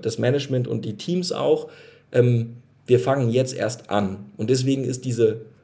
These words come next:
Frage, oder wie, wie viel Geld raised ihr oder so, das ist nicht, die Frage ist ja auch, wofür. Wir, wir raisen das am Ende ja nicht für eine Burn Rate, wir raisen das für,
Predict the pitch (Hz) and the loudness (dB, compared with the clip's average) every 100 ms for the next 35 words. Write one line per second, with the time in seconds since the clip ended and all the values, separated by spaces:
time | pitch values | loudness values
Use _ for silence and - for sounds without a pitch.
0 | _ _ - 101 117 147 147 143 - 117 | _ _ -6 0 2 4 4 2 0 -2
1 | 104 101 - - _ _ _ _ - 127 | -2 -4 -12 -20 _ _ _ _ -6 -2
2 | 107 127 135 120 117 131 127 113 135 - | 0 -2 -2 2 4 4 2 2 2 0
3 | 147 143 127 127 127 117 120 123 127 - | -2 -2 0 0 -2 -2 -6 -4 -4 -6
4 | - - 135 139 147 120 120 127 - 220 | -14 -4 0 2 2 2 0 -2 -2 4
5 | 107 - 113 - 120 120 120 143 147 135 | 4 4 0 2 2 4 4 4 2 -2
6 | 117 127 143 131 123 131 120 101 117 147 | -2 -2 -2 0 -2 -2 -4 0 0 0
7 | 98 95 - 110 113 131 135 120 - 120 | -2 -4 -4 0 2 2 0 -2 0 2
8 | 117 | 2